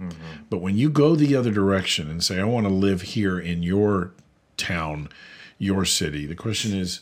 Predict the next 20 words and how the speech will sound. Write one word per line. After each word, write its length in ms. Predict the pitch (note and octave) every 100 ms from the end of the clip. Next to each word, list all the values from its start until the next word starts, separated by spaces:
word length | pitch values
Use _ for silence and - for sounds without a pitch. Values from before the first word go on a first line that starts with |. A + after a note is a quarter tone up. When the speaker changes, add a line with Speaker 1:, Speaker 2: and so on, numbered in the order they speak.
| -
Speaker 1:
Why? 360 | F#2 E2+ E2+
Speaker 2:
"Okay, 140 | E2 A2
that 140 | A2
doesn't 260 | A#2 G2 F#2+
make 180 | F2 -
sense." 580 | - F2+ C#2+ D2 - _ -
Speaker 1:
Right. 220 | - - - - - _
Speaker 2:
And 260 | A#2 A#2 A#2+
so 560 | B2 C3+ B2+ B2+ A#2+ A2+ _ _ _ _ _ _ _ _ _ _ _ _ - -
that 240 | C#3 C#3+
was 180 | G#2 B2
how, 640 | G2 A2 A2 G#2 G2 F#2+ F#2 _ _ -
that, 260 | C#3+ -
that 200 | D3 D#3
began 420 | C#3 A#2 A2+ A2 G2+
to 60 |
form, 500 | E2+ - D2+ C2+ C2+ - _ _ E2+
you 140 | G2+
Speaker 1:
Mm-hmm. 20 |
Speaker 2:
know? 340 | G2 F#2 F2+